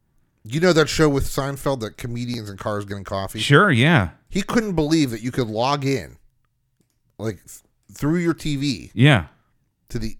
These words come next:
Speaker 1: what, what is the internet, and just pull anything you want.
Speaker 2: Yeah. Yeah, it's the whole point, yeah.
Speaker 1: Yeah, I was like, "Yeah, you,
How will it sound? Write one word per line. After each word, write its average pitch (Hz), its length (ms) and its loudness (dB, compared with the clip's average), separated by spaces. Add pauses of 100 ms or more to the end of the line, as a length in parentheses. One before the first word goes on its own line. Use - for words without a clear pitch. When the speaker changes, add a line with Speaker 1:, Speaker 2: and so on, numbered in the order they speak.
Speaker 1:
what, 120 220 -6 (160)
what 113 180 -4
is 113 140 -4
the 107 100 -8
internet, 104 460 -8 (960)
and 139 100 -8
just 139 180 -2
pull 190 380 4
anything 170 340 -2
you 143 140 0
want. 135 320 -6 (340)
Speaker 2:
Yeah. 202 260 4 (400)
Yeah, 202 160 0
it's 123 100 -4
the 180 80 2
whole 180 100 4
point, 190 300 0
yeah. 190 220 -2
Speaker 1:
Yeah, 135 180 -8
I 143 40 -4
was 151 120 -2
like, 156 120 -6
"Yeah, 208 100 2
you, 160 160 -2